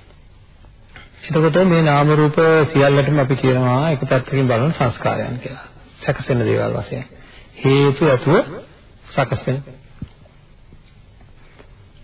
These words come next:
මේ සකස් වෙන සියලු දේ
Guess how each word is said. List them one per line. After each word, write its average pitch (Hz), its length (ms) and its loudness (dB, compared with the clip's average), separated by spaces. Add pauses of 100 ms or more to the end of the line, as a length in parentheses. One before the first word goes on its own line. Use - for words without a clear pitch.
(180)
මේ 165 460 2
සකස් 160 440 -2
වෙන 165 240 0
සියලු 143 360 2
දේ 135 600 0